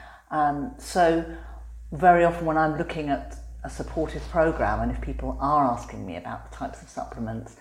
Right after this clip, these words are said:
I'm more likely to look at something that would be a combination, because that would tend to mimic the, the, the action of nature. And so I'm wondering with, with herbs i-, if that's similar, because there are so many popular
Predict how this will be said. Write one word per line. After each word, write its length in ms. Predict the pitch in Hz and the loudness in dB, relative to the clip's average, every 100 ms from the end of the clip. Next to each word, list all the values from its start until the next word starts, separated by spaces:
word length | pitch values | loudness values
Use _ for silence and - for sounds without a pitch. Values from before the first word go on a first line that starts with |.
| - - - | -20 -16 2
I'm 200 | 160 185 | 4 6
more 140 | 165 147 | 2 2
likely 300 | 143 131 131 | 0 -2 -10
to 120 | 143 | -10
look 160 | 127 - | -8 -10
at 80 | |
something 400 | - 131 120 127 | -6 -6 -4 0
that 120 | 131 127 | 0 -2
would 140 | 127 | -4
be 80 | 127 | -4
a 60 | |
combination, 920 | 127 135 127 127 131 131 - 90 87 - - - | -4 -6 -4 0 0 0 -4 -8 -10 -12 -16 -16
because 220 | 143 139 127 | -12 -10 -2
that 180 | 139 143 | -4 -4
would 140 | 127 | -10
tend 220 | 139 131 | -6 -4
to 60 | 139 | -2
mimic 540 | 156 143 - - - - - - _ _ | -2 -2 -6 -10 -14 -18 -20 -20 _ _
the, 280 | 135 120 - | 0 0 -2
the, 160 | 127 - - | -8 -10 -8
the 220 | 127 120 | -4 -2
action 380 | 120 - - 131 | -4 -8 -2 -2
of 80 | 120 | 2
nature. 560 | 147 143 - - 107 - - - - | 0 0 -4 -6 -6 -6 -14 -18 -6
And 80 | 180 | 0
so 100 | 226 | 4
I'm 160 | 214 220 | 6 8
wondering 800 | 254 247 - 117 117 117 123 - | 8 8 4 0 0 -4 -6 -6
with, 400 | 156 156 - - - | -2 -2 -4 -18 -4
with 200 | 156 143 - | -2 -2 0
herbs 500 | 196 139 117 113 - | 2 4 2 -4 -6
i-, 40 | 156 | -6
if 260 | 156 - | -6 -8
that's 260 | 160 131 - | -8 -8 -12
similar, 640 | - 180 156 120 104 110 - - - | -4 0 0 0 -4 -6 -14 -18 -12
because 220 | - 151 | -8 -4
there 180 | 160 160 | -2 -2
are 60 | |
so 280 | 160 - 208 | -4 0 2
many 460 | 202 175 160 160 - - _ _ _ | 2 2 0 -4 -12 -20 _ _ _
popular 720 | - - - - 131 123 120 | 2 2 2 -2 2 2 0